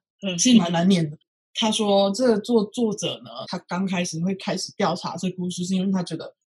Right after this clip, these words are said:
Speaker 2: 怎么这个杀人犯杀了这么多人，却没什么知道。他就叫他 Golden State Killer，是因为他，他犯案的地点是遍布于沙加缅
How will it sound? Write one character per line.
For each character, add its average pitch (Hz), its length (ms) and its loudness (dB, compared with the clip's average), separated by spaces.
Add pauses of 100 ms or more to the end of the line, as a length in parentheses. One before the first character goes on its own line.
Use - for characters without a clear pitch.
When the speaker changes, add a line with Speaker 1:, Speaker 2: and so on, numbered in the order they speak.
Speaker 2:
怎 196 100 2
么 190 120 4
这 262 120 0
个 262 120 8
杀 214 240 4
人 202 160 0
犯 247 160 4
杀 202 220 0
了 180 60 -2
这 220 60 0
么 190 100 2
多 160 220 -4
人， 135 180 -6 (300)
却 262 180 2
没 170 500 2
什 196 120 -2
么 156 180 -4 (100)
知 - 260 -10
道。 143 120 -4 (640)
他 233 140 2
就 240 120 0
叫 254 140 4
他 220 200 4
Golden 196 320 2
State 180 320 0
Killer， 185 280 -2
是 208 100 -4
因 202 80 2
为 220 100 2
他， 185 540 -2
他 190 120 -2
犯 220 200 0
案 208 180 2
的 175 140 -2
地 196 180 0
点 - 240 -10
是 196 420 -2
遍 247 200 8
布 233 180 4
于 170 180 0
沙 190 240 2
加 185 240 0
缅 170 220 -4